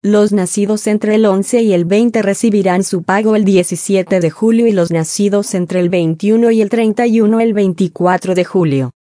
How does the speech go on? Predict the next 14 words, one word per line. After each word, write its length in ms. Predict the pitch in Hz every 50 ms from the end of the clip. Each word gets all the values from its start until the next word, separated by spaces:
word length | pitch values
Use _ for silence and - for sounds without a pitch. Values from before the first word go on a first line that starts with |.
| _ _ _ _ _
Es 220 | - 220 226 -
importante 640 | - 247 240 220 190 170 - - 185 185 180 175 180
destacar 560 | 170 170 165 - - 165 156 - 190 185 196
que 220 | 202 - 214 196 185
esta 260 | 190 - - - 180
cantidad 640 | - 180 170 165 160 - 170 165 156 185 202 220 220
es 180 | 226 226 -
aproximada 880 | 226 208 - 190 175 165 156 - - 175 170 175 175 180 190 208 226 214
y 60 | 196
puede 360 | 185 - 196 196 196 190 196
variar 420 | 180 170 160 165 170 175 170 175
según 420 | 170 - 196 185 190 208 208 208 196
varios 340 | 185 185 185 196 196 190 -
factores, 800 | - 165 165 - _ - 190 175 175 175 196 262 294 - -